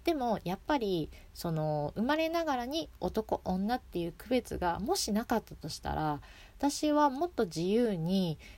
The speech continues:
あの、そして偽りなく人を愛することができるんじゃないかなって今でも思うんですね。それは、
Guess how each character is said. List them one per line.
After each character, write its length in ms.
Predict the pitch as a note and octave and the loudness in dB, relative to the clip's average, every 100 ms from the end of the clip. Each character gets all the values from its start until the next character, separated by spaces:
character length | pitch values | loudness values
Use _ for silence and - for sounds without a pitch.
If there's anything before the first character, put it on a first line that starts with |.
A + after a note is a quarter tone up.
| - | -10
あ 160 | D3+ | -4
の、 360 | D3+ D3 C#3+ C#3+ | -4 -2 -4 -4
そ 160 | - E3+ | -4 -4
し 40 | |
て 100 | - | -4
偽 280 | D3+ - A3+ A#3 | -4 0 2 2
り 100 | A#3 | 0
な 160 | A#3+ B3+ | 0 -2
く 340 | - F#3 F3 | -2 0 0
人 280 | E3 - G#3+ | 0 0 4
を 80 | G#3 | 4
愛 120 | A3+ | 4
す 160 | A3+ B3+ | 2 0
る 120 | G#3+ | 0
こ 100 | - | -4
と 140 | - | -4
が 120 | D3 | -4
で 140 | D3 D#3+ | -4 -4
き 160 | - | -2
る 120 | A#3 G3+ | 0 2
ん 60 | |
じ 60 | D3 | 0
ゃ 60 | |
な 160 | D3 D#3+ | 0 -2
い 60 | D#3 | -2
か 140 | C#3 | -4
な 260 | C#3+ E3+ E3+ | -2 0 -2
っ 20 | - - | -6 -4
て 280 | D3 D3 - - - - | 0 0 -4 -16 -12 -2
今 260 | D#4 C#4 | 0 2
で 100 | F#3+ | 0
も 220 | D3+ - - | -2 -6 -10
思 300 | - D#3+ F3+ | -4 0 0
う 40 | E3 | 0
ん 60 | |
で 100 | C#3+ | -4
す 120 | - | -8
ね。 260 | D3+ D#3+ G#3 - - - | -6 -6 -6 -10 -20 -20
そ 120 | - C#4 | -4 -2
れ 100 | C4+ | 2
は、 240 | D4 - | 4 2